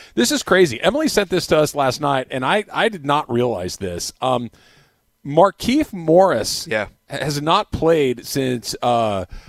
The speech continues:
Speaker 1: Djokovic, uh, or I should say Jokic, knocked him out,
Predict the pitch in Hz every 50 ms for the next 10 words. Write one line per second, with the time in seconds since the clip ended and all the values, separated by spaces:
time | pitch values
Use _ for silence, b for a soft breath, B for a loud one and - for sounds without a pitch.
0 | b b b b b - - - 165 190 196 - 165 147 143 131 120 - - -
1 | - _ _ - 143 139 139 135 123 120 123 127 120 123 135 143 147 139 - 180
2 | 156 - 131 117 147 175 190 - - 139 123 - - - - _ - 123 143 147
3 | 147 139 - 156 131 131 123 117 104 -